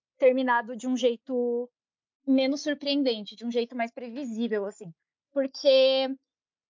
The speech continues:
como, como você nunca ia esperar aquela morte,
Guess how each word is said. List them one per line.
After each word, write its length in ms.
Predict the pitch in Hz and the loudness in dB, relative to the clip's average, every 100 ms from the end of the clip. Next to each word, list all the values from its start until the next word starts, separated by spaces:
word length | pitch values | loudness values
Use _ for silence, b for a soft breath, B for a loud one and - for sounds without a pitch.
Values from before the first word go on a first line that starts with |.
| _ _ | _ _
como, 880 | 294 285 359 415 381 339 320 277 - _ _ _ _ _ | 2 4 4 6 8 8 6 4 -2 _ _ _ _ _
como 300 | - 269 330 | -6 -4 0
você 240 | 311 320 302 | -2 -2 -2
nunca 380 | 269 294 370 320 | -2 -2 -2 -4
ia 80 | 269 | -6
esperar 340 | - 226 220 | 0 2 2
aquela 300 | - 262 208 | -2 -4 -2
morte, 580 | 214 233 311 - 226 | 2 4 2 0 -16